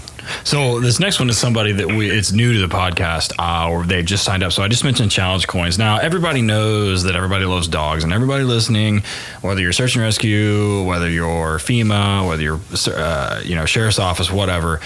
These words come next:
everybody in the public loves seeing dogs. And the one thing that I always see is people handing out challenge coins or handing out, um, the little, like, playing cards with the dog's information and all that stuff on it. So one of the new sponsors for the podcast is Combat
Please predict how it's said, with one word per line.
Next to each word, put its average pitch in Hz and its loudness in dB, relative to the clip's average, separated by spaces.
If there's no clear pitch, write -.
everybody 110 2
in 95 2
the 92 0
public 101 0
loves 90 0
seeing 87 0
dogs. 82 0
And 90 0
the 98 2
one 127 4
thing 127 2
that 117 2
I 107 2
always 107 2
see 95 2
is 87 0
people 104 -2
handing 101 0
out 92 -2
challenge 87 -2
coins 85 -2
or 80 -2
handing 85 0
out, 76 -2
um, 82 -2
the 87 -2
little, 87 0
like, 85 -2
playing 147 0
cards 85 -2
with 85 -2
the 92 -2
dog's 87 0
information 82 0
and 80 -2
all 80 -2
that 80 -2
stuff 78 -4
on 78 -2
it. 69 -6
So 131 0
one 135 2
of 175 0
the 156 2
new 147 2
sponsors 117 0
for 104 0
the 92 0
podcast 92 -2
is 87 -2
Combat 110 0